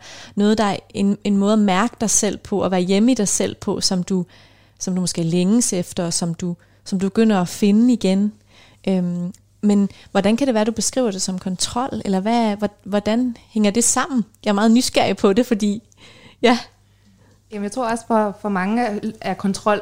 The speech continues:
Speaker 2: et sådan et negativt ladet ord.
Speaker 1: Ja.
Speaker 2: Altså ting, vi skal. Hvis vi ikke har kontrol, så skrider det. Øh, men for mig er, jeg tror... Øh, kontrol er bare sådan en... Øh, ja, jeg, jeg ser det slet ikke som noget negativt.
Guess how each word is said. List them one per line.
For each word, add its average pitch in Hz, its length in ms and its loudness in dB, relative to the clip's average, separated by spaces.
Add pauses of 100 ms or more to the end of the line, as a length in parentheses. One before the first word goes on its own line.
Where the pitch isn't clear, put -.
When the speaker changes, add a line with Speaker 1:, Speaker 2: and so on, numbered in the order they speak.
Speaker 2:
et 185 140 -6
sådan 170 160 -6
et 170 140 -8
negativt 208 480 -6
ladet 175 240 -2
ord. 180 200 -6 (100)
Speaker 1:
Ja. 220 60 6
Speaker 2:
Altså 233 180 2
ting, 208 240 -4
vi 196 40 -6
skal. 190 260 -6
Hvis 185 160 -8
vi 214 60 -2
ikke 214 100 -4
har 233 60 -8
kontrol, 190 420 -4
så - 180 -8
skrider 233 420 -2
det. 214 140 -6 (160)
Øh, 180 240 -2 (100)
men 196 140 0
for 208 100 -6
mig 196 360 2
er, 190 120 -2
jeg 190 120 0
tror... 185 320 -4 (640)
Øh, 180 220 -2 (1400)
kontrol 226 420 0
er 240 100 6
bare 180 240 0
sådan 190 280 -2
en... 165 140 -4
Øh, 143 220 -8 (800)
ja, 202 100 0
jeg, 220 200 0
jeg 220 100 2
ser 254 160 -2
det 240 100 -4
slet 269 120 -2
ikke 240 80 -6
som 226 100 2
noget 196 120 0
negativt. - 500 -2